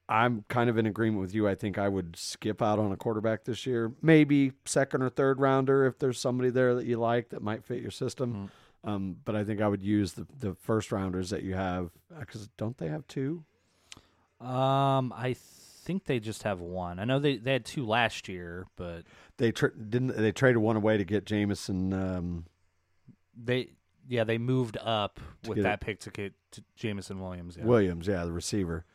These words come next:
Speaker 1: who I don't know if he played today or not,
Speaker 2: He's
Speaker 1: but
Speaker 2: been hurt all year, yeah.
Speaker 1: well, but he's activated, or at least activated to practice. I don't know if he, they put him on the, the fifty-three yet, but
Speaker 2: Right.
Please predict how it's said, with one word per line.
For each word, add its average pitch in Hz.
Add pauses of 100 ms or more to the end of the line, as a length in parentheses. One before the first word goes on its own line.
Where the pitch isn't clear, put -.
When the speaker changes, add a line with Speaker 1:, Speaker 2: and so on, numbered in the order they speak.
(260)
Speaker 1:
who 117
I 113
don't 120
know 113
if 98
he 107
played 107
today 101
or 98
not, 95
Speaker 2:
He's 110
Speaker 1:
but -
Speaker 2:
been 107
hurt 95
all 85
year, 85
yeah. 87 (120)
Speaker 1:
well, 120
but 120
he's 120
activated, 90
or 113
at 107
least 127 (960)
activated 113
to 104
practice. -
I 95
don't 98
know 98
if 92
he, 98
they 92
put 107
him 98
on 95
the, 90
the 98
fifty-three 104
yet, 90
but 95
Speaker 2:
Right. 92